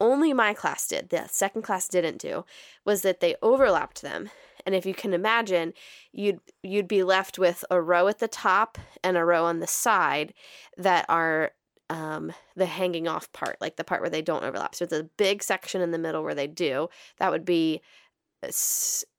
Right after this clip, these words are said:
a six-by-six square where they overlap, and then there was a row at the top and a row at the bottom. And so then they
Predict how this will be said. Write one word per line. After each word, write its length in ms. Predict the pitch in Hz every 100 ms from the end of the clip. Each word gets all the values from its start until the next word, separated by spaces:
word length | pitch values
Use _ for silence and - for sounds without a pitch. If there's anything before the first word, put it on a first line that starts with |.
| _ _ -
a 60 |
six-by-six 1080 | 185 208 - - 170 - - 147 - - -
square 400 | - - 175 160
where 140 | 160 156
they 120 | 151 -
overlap, 480 | 165 - 90 - -
and 160 | 160
then 80 | 147
there 140 | 147 147
was 140 | 147
a 80 | 151
row 140 | 139
at 60 | -
the 60 |
top 240 | - - -
and 80 | 170
a 40 |
row 100 | -
at 80 | -
the 40 |
bottom. 300 | - 156 - - - - -
And 180 | 208 214
so 160 | 208
then 380 | 190 233 277 285
they 400 | 214 185 175 165